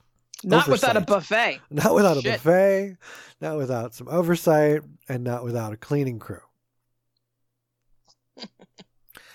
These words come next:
Speaker 2: So really, if, if you're listening and you saw that social media out there, it's, um,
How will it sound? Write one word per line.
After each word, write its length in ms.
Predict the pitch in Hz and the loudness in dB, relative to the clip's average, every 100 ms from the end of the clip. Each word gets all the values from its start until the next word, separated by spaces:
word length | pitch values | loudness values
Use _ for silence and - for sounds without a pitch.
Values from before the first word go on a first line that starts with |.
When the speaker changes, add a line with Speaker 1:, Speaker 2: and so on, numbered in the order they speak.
| - - - - - - _ | -20 -20 -20 -20 -20 -20 _
Speaker 2:
So 400 | - 110 104 110 | -14 -12 -12 -8
really, 460 | 127 170 170 160 165 | -2 2 2 2 0
if, 240 | 139 127 135 | -4 -8 -10
if 160 | 117 | -8
you're 100 | 123 | -4
listening 440 | 147 170 170 160 139 | -2 -2 -2 -2 -2
and 80 | |
you 60 | 117 | -6
saw 300 | - 160 156 | -2 2 2
that 220 | 147 131 | 0 -2
social 380 | - 143 135 127 | -2 -4 -4 -6
media 320 | 127 120 117 | -8 -6 -8
out 240 | 101 104 - | -8 -14 -14
there, 300 | 107 104 104 | -14 -14 -16
it's, 320 | 101 - - | -18 -20 -20
um, 320 | 101 98 104 | -18 -18 -20